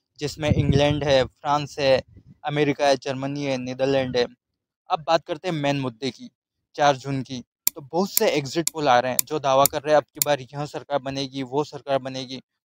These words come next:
but चुनाव परिणाम से पहले सबसे अहम रोल होता है वोटों की काउंटिंग। आइए समझते हैं आखिर कैसे होती है वोटों की काउंटिंग। वोटों की काउंटिंग सेंटर में चौदह टेबल होते हैं।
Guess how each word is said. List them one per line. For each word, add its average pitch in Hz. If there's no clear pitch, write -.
but 151
चुनाव 160
परिणाम 165
से 170
पहले 135
सबसे 170
अहम 151
रोल 151
होता 139
है 151
वोटों 127
की 139
काउंटिंग। 131
आइए 202
समझते 175
हैं 202
आखिर 156
कैसे 170
होती 170
है 170
वोटों 143
की 147
काउंटिंग। 135
वोटों 147
की 175
काउंटिंग 143
सेंटर 147
में 156
चौदह 139
टेबल 123
होते 117
हैं। 113